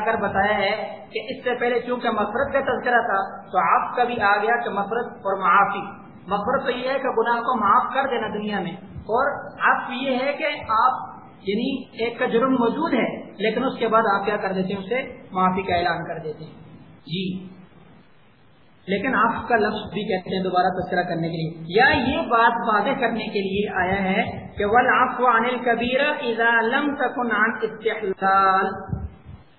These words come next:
کہ کبیرہ گناہ سے اس وقت تک معافی ممکن ہے جب تک کہ اس شخص نے اس کو حلال سمجھتے ہوئے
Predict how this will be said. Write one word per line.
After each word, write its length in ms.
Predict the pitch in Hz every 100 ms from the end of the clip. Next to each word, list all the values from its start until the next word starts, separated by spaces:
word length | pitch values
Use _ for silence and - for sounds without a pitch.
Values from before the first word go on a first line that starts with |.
| _ _
کہ 100 | 240
کبیرہ 500 | 233 247 233 254 294
گناہ 460 | 277 262 269 277 -
سے 80 | 262
اس 380 | 269 294 - 254
وقت 280 | 269 285 277
تک 200 | 269 269
معافی 400 | 240 220 220 240
ممکن 420 | 220 220 247 240
ہے 300 | 240 277 -
جب 240 | 226 -
تک 240 | 269 262 -
کہ 60 |
اس 200 | 269 247 - -
شخص 240 | 254 -
نے 100 | 254
اس 280 | 262 247 -
کو 220 | 233 185
حلال 340 | 190 208 226 233
سمجھتے 400 | 220 208 - 240
ہوئے 560 | 214 208 277 - -